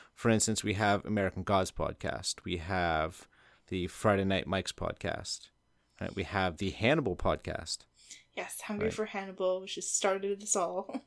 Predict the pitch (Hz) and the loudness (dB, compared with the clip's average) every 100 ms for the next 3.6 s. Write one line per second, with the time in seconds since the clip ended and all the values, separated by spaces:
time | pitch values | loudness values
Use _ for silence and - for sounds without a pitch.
0 | - 302 _ _ _ 175 107 90 - - | -4 -4 _ _ _ 0 2 2 0 2
1 | 110 156 123 - 117 - 107 95 107 92 | 6 6 4 6 4 6 4 4 4 2
2 | - 90 78 - 107 104 87 92 - 101 | 2 2 4 4 4 4 0 -4 -8 -4
3 | 87 101 98 87 85 | 0 0 0 -2 -4